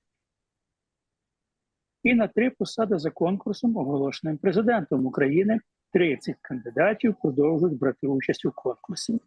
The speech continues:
Якраз місяць тому, вісімнадцятого жовтня, дорадча група експертів отримала всі документи щодо всіх цих кандидатів від конкурсної комісії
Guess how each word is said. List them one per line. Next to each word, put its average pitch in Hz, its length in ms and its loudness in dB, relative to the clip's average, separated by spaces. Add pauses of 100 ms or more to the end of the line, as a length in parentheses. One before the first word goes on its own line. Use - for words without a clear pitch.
(380)
Якраз 240 400 2
місяць 202 480 2
тому, 151 360 2 (320)
вісімнадцятого 160 800 2
жовтня, 147 540 0 (380)
дорадча 202 440 2
група 196 360 2
експертів 196 580 0
отримала 180 540 2
всі 151 260 -2
документи 165 600 0
щодо 147 300 0
всіх - 340 -2
цих - 220 0
кандидатів 156 680 2
від 131 180 -4
конкурсної 170 640 -2
комісії 180 540 0